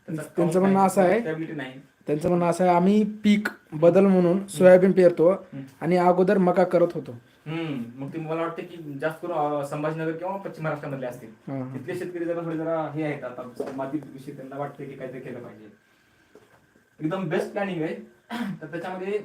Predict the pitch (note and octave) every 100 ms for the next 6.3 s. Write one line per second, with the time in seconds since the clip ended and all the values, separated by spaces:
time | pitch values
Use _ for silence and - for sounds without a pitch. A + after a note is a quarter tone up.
0 | - G#3 G3 E3 F#3+ F3 D3 C#3+ - F#3
1 | F#3 F3+ E3+ D3 D3 D#3 D#3+ E3 E3+ E3+
2 | E3 D#3+ E3 E3 D#3+ D3+ - C#3 C#3 C#3
3 | D#3 D#3+ D3+ D3+ D3 E3+ F#3 F#3+ _ _
4 | - _ - C#3+ D#3+ E3 E3 E3 D#3+ D#3
5 | D3+ C#3 - _ _ _ - D#3 F3 F#3
6 | F#3+ F#3